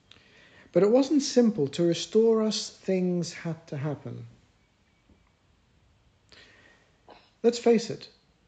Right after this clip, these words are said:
Why would you need to restore someone unless that person had fallen, had failed, unless that person had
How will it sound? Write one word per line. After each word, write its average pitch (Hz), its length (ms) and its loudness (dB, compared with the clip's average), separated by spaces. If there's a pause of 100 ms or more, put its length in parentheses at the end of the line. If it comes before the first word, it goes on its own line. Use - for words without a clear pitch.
(500)
Why 175 360 2
would 240 300 2
you 196 140 0
need 185 260 0
to 165 140 0
restore 185 560 0
someone 117 720 -8 (140)
unless 156 520 -2
that 196 320 -4
person 135 680 -4 (560)
had 175 200 -6
fallen, - 680 -6 (1040)
had - 180 -6
failed, 117 680 -2 (2000)
unless 165 300 0
that 170 220 0
person 170 340 0
had 151 380 -2